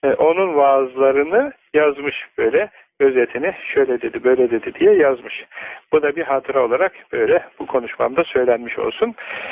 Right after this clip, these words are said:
E, vaazları kağıt kalemle dinleyin, not alın ki efendim başkasına da söylerseniz siz de sevap kazanırsınız. Onlara öğretmenin sevabını kazanırsınız. Şimdiden Ramazanınızı tebrik ediyorum. Ramazanınız mübarek olsun.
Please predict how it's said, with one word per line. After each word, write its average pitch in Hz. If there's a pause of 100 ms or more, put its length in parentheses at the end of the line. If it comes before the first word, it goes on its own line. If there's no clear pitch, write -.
(220)
E, 139
vaazları 175 (560)
kağıt 147
kalemle 139
dinleyin, 175
not 175
alın 156
ki 254 (640)
efendim 143
başkasına 127
da 117
söylerseniz 135
siz 135
de -
sevap 151
kazanırsınız. 117 (440)
Onlara 135
öğretmenin 135
sevabını 123
kazanırsınız. 117 (440)
Şimdiden 196
Ramazanınızı 165
tebrik 131
ediyorum. 101 (280)
Ramazanınız 147
mübarek 127
olsun. 95